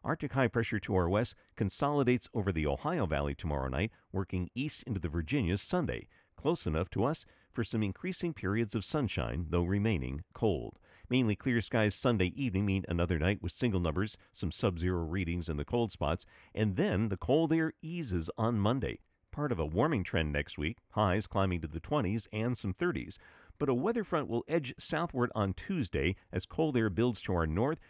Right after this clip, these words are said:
while a storm tracks eastward Tuesday night into Wednesday. We could see some light snow or a wintry mix.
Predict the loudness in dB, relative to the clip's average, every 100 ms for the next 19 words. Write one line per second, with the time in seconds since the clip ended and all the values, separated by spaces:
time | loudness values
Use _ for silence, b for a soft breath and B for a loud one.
0 | b 2 2 2 2 2 2 0 -2 -2
1 | -4 -6 -6 -2 -2 0 0 0 2 4
2 | 4 2 -2 0 0 -2 -2 -2 -4 _
3 | -4 0 0 0 -6 -6 -6 -2 0 2
4 | 0 0 -2 2 2 2 0 0 2 2
5 | 0 0 0 0 -2 -10 -18